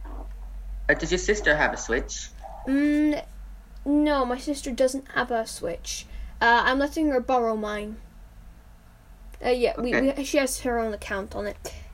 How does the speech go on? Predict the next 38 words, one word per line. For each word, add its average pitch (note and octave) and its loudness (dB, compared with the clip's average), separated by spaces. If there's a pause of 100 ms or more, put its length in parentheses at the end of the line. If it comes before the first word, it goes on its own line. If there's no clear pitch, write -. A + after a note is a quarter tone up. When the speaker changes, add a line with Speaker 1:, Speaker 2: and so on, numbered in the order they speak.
(140)
Speaker 2:
Um, A3+ 2 (500)
but - 0
anyway. A#3+ 2 (880)
Um, A#3+ 4 (340)
so E4 0
yeah, C#4+ 6
I'm D4 8
just G#4+ -2
training A4+ 2
up G4 0
against E4+ 0
wild C#4 2
Pokemon C#4 2
until C#4 0
I C#4 2
get C4+ -4
to C4 -4
level A3+ 0 (360)
forty-nine C#4 4
on A#3 -2
my A#3+ 4
Lucario. A#3+ 2 (580)
So C4+ 0
then C4 4
I B3 4
can A#3+ 0
level A#3 2
it A#3 -2
up - -2
to A#3+ 0
level A3 0
sixty - 0
using A3 0
rare G#3+ 4
candies. G3+ -4
I G#3 -4
have G#3 -4
eleven. G3 -2